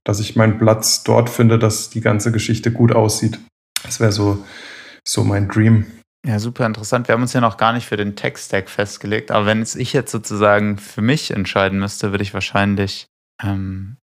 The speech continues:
Speaker 2: A W S Amplify nehmen.
Speaker 1: Mhm.
Speaker 2: Und da kommt ja sozusagen, ähm, eine graph Q L A P I mit und User-Management und Authentication, Authorization, Uploads und alles Mögliche eigentlich und Deployment sowieso.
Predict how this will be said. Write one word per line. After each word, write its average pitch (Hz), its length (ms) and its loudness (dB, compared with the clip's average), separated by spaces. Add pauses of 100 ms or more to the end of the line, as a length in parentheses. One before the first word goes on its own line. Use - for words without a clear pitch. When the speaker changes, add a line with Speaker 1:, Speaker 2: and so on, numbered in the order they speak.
Speaker 2:
A 104 300 2
W 101 120 2
S 98 240 0
Amplify 101 640 -2
nehmen. 107 380 -4
Speaker 1:
Mhm. 123 160 4
Speaker 2:
Und 196 180 -4 (440)
da 101 80 2
kommt 104 320 -2
ja 107 80 4
sozusagen, 101 960 0
ähm, 98 300 -2
eine 98 80 -2
graph 101 300 0
Q - 140 -4
L 113 160 2
A 107 160 -2
P 113 140 -6
I 107 220 0
mit 107 600 -2 (240)
und 101 480 0
User-Management 107 1080 0
und 101 420 -4
Authentication, 104 800 -4
Authorization, 107 960 -2 (360)
Uploads 101 680 2
und 107 120 -2
alles 104 320 -2
Mögliche 104 540 0
eigentlich 101 420 -2
und 101 180 -2
Deployment 104 560 0
sowieso. 113 520 -6